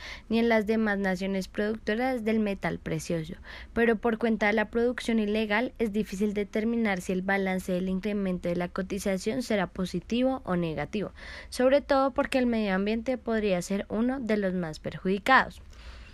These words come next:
A partir de esto, se encuentra una gráfica en donde el precio de la onza del, del oro en dólares ha disminuido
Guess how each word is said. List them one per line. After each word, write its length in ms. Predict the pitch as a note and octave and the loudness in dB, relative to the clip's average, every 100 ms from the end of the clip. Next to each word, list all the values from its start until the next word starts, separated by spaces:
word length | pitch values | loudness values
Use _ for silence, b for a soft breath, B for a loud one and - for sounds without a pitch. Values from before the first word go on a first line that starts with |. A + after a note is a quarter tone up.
| B B B B | B B B B
A 220 | A#3+ C4 | 2 4
partir 500 | C#4 C4+ C4 C4 B3+ | 8 6 6 4 4
de 420 | A3+ C4+ C#4 C#4 B3+ | 6 6 6 4 4
esto, 400 | - - C#4+ F4 - - - - | 2 -2 -2 -4 -18 -18 -20 -12
se 180 | - B3+ | -2 2
encuentra 480 | C4 B3+ A3+ G#3 G#3+ | 2 2 2 2 2
una 200 | A3+ A3+ | 2 4
gráfica 540 | B3+ B3+ F#3+ A3 B3+ | 6 6 4 0 2
en 140 | C4 | 2
donde 240 | B3+ A#3 A3 | 2 2 0
el 120 | A3 | -2
precio 720 | - - G#3+ G#3 F#3 G#3+ G3+ | -4 0 2 2 2 0 0
de 140 | - G#3 | 0 0
la 260 | A3+ A#3+ | 2 2
onza 320 | A3+ G3+ F#3+ G3+ | 2 0 0 2
del, 280 | A3+ A#3 - - - - | 0 -2 -12 -20 -14 -2
del 320 | F#3 A3 A3+ | 4 4 6
oro 360 | G#3 G3 G#3 - - | 6 4 0 -4 -6
en 240 | A3 A#3 C4 | 0 2 6
dólares 640 | C#4 B3 A#3 A3+ C4 - - - - - - - - - B B B B | 6 8 6 4 0 -8 -18 -18 -18 -18 -18 -20 -16 -14 B B B B
ha 380 | - B3+ B3 - - - - | 8 10 8 2 -6 -20 -8
disminuido 1120 | A3 B3 A3+ B3+ B3+ C4+ C#4 C#4 B3 A#3 C#4+ | 0 0 2 4 4 4 4 4 4 4 2